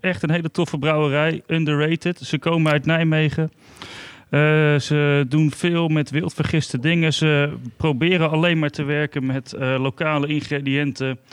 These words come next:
Vergeten groente, fruit, rare, ehm, bloesemdingetjes, weet ik veel wat allemaal.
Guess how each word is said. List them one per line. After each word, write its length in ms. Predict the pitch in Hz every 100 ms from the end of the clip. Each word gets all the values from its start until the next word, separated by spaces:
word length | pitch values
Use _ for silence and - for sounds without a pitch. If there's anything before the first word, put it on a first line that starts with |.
| - - - _
Vergeten 720 | - - 160 143 - 139 131
groente, 440 | - 139 135 139
fruit, 440 | - 120 135 135 120
rare, 760 | 110 143 135 113 120 120 117 -
ehm, 460 | 120 117 113 104 101 - 113
bloesemdingetjes, 920 | 131 127 135 127 123 120 123 123 -
weet 160 | 117
ik 120 | 139
veel 140 | - 131
wat 140 | 120
allemaal. 440 | 117 104 98 120